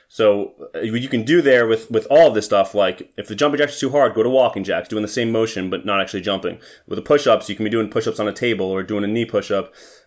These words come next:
Um, with all of them, you know, start where you are and focus on sustainability versus, like, "Let me go all out and crazy" right at the beginning.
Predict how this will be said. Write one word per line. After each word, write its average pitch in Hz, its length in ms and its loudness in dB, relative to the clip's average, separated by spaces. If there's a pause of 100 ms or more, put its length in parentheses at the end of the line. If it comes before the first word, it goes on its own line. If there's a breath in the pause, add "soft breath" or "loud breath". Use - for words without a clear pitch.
Um, 95 400 0
with 120 180 -6
all 143 220 6
of 113 80 2
them, 101 80 0
you 104 80 -2
know, 107 80 2
start 127 500 -2
where 131 140 0
you 110 200 -4
are 117 200 4
and 98 160 -4
focus 127 320 -4
on 107 160 -2
sustainability 104 760 -2
versus, 98 400 -6
like, 95 180 -6
"Let 113 140 -10
me 110 80 -6
go 101 160 0
all 107 220 4
out 92 220 0
and 98 120 -6
crazy" 92 460 -6
right 95 180 -6
at 92 40 -12
the 90 60 -18
beginning. 95 260 -12